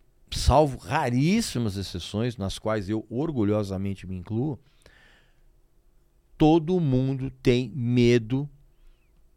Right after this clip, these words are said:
Não é medo nem de criticar, cara, é medo de emitir opinião.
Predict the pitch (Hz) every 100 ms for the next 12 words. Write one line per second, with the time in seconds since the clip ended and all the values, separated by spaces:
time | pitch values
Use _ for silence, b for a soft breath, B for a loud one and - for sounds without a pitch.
0 | _ _ _ _ _ _ _ _ _ 143
1 | 190 185 185 175 233 208 - 202 185 -
2 | - 131 120 - 107 117 147 170 156 -
3 | 185 208 190 113